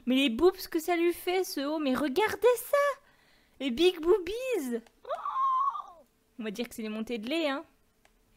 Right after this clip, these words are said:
Oh my god. Oh mon dieu, mais ces boobs, mais j'en peux plus. Euh, pff.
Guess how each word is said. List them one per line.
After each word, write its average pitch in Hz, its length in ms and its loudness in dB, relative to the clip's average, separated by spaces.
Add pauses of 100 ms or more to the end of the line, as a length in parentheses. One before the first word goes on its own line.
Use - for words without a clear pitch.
(520)
Oh 277 40 -6
my 226 180 2
god. 220 480 -2 (2000)
Oh 262 120 2
mon 226 160 2
dieu, 226 200 -2
mais 226 140 0
ces 214 180 -8
boobs, 220 420 -6
mais 196 160 -4
j'en 190 120 -6
peux 190 160 -14
plus. 254 380 -14 (1300)
Euh, 262 460 0
pff. - 400 -16